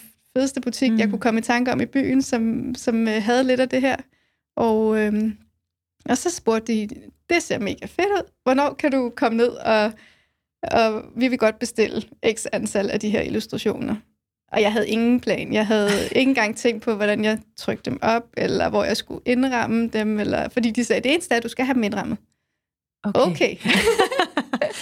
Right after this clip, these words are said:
Speaker 2: Hmm.
Speaker 1: Ja. Øhm, så var jeg jo bare super heldig. Jeg boede på Amagerbrogade på det tidspunkt, og skråt overfor, der lå der sørme en rammemand.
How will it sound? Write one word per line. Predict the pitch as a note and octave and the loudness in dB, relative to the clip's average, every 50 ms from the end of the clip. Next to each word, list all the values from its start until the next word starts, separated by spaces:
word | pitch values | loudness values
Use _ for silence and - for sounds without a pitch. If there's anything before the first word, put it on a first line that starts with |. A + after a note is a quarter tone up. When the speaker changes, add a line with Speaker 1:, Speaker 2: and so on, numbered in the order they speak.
| - - - - - - | -4 -2 -2 -2 0 2
Speaker 2:
Hmm. | C4+ B3+ B3 A#3 G#3 F#3+ F#3 - | 2 4 4 4 2 2 2 4
Speaker 1:
Ja. | B3+ A#3+ A3 G#3 - - D#4 F#4+ F4 D4 C#4 D4+ - - _ _ _ _ _ _ - - - - _ - | 2 2 2 0 2 2 2 2 2 0 -2 -6 -6 -10 _ _ _ _ _ _ -20 -20 -20 -8 _ 2
Øhm, | B3+ B3 A#3 G#3+ G#3+ G#3 G3+ G#3 G3+ G3+ G#3 G#3 - - - | 2 2 2 2 0 -2 -2 -2 -2 -2 -4 -4 -6 -8 -6
så | - - C#4 | -2 0 2
var | C#4 B3+ | 2 2
jeg | A3 - | 2 0
jo | F#3+ | -2
bare | - - - F#3+ A3 A3+ | -4 -4 -2 -2 -4 -6
super | A3+ - - C#4+ A#3 B3 | -6 -4 -2 -2 0 0
heldig. | B3+ B3 A#3 A3+ A#3 B3+ A#3 | 2 2 2 0 0 0 0
Jeg | A3 G#3+ | 0 2
boede | A#3 A3+ A3+ | 2 0 0
på | A3+ A#3 | 0 0
Amagerbrogade | A3 G#3+ G#3 - A3 A3 G#3+ A3+ A#3 A#3+ A3+ | -2 -2 -2 -2 -2 -2 -2 0 0 0 -2
på | A3+ - A#3 | 0 -2 -4
det | A3+ A3+ - | -4 -6 -6
tidspunkt, | - - B3+ A#3+ - - - A3+ G#3+ - - | -4 -4 -4 -4 -4 -4 -4 -2 -2 -4 -4
og | G3+ - A3 G#3+ G#3+ G#3+ - | -2 0 0 0 0 0 -2
skråt | - - - - A#3 A3+ | -4 -4 -2 0 0 0
overfor, | - A3 G#3 A3 A3 - A#3 | 0 -2 -2 -2 -2 -2 -2
der | A#3 B3 | 0 0
lå | A#3+ B3+ | 0 0
der | B3+ C#4 C#4 | 0 -2 -2
sørme | - - A#3+ B3 C4 C#4+ | -2 0 0 2 2 2
en | C4+ B3 | 2 0
rammemand. | G#3+ G#3 A3 C#4 D#4 C#4+ C4 - | 0 2 2 4 4 2 0 -2